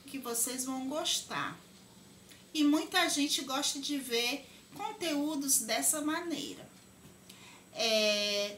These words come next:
desde já eu peço a você, se gostar desse conteúdo, dê, ó, o joinha, compartilhe com seus amigos e familiares.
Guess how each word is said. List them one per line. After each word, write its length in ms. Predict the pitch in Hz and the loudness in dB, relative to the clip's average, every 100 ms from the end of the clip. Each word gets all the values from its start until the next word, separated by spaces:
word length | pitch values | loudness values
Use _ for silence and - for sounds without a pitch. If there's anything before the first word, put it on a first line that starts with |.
| - | -6
desde 400 | 302 392 392 294 | -2 2 2 2
já 240 | 294 285 | 2 2
eu 60 | 262 | -2
peço 340 | - 269 269 269 | -2 2 2 2
a 80 | |
você, 760 | 240 247 - - 277 247 226 220 - - | -2 0 4 6 4 2 -2 -4 -12 0
se 220 | - 415 | 2 2
gostar 460 | 381 320 - 285 | 2 2 4 2
desse 200 | 277 277 | 2 2
conteúdo, 640 | - 277 269 240 233 220 226 | 2 -2 -4 -4 -4 -6 -4
dê, 240 | 226 233 | -2 0
ó, 240 | 202 175 | 2 2
o 100 | 190 | -2
joinha, 720 | 240 302 294 247 233 247 254 269 | -2 0 0 0 -6 -6 -6 -6
compartilhe 580 | 349 349 311 285 294 262 | -6 0 0 2 -2 -4
com 60 | |
seus 340 | 262 - 277 269 | 0 0 2 0
amigos 540 | 240 240 247 262 233 | 0 -4 -8 -2 -2
e 60 | 294 | 0
familiares. 1400 | - 330 349 349 370 359 254 208 190 156 202 - - | 0 -2 -2 -4 -4 0 0 0 -2 -4 -2 2 0